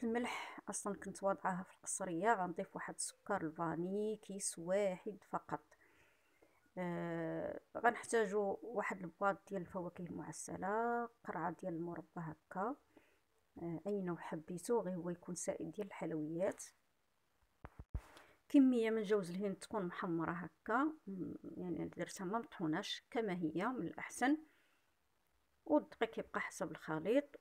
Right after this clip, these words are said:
والزيت كاس ونصف، البيض ربعة البيضات أنا غنعملهم كاملين.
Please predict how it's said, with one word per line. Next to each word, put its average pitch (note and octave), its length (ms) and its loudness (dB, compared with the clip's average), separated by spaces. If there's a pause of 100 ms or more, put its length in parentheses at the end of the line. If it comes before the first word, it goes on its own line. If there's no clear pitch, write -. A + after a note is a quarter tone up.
(120)
والزيت A3+ 680 -2 (120)
كاس G#3 260 0
ونصف، - 640 -4 (200)
البيض E3+ 500 2
ربعة F#3 300 2
البيضات F#3+ 460 -2 (260)
أنا F#3+ 140 -2
غنعملهم F3+ 420 0 (120)
كاملين. A#3 580 0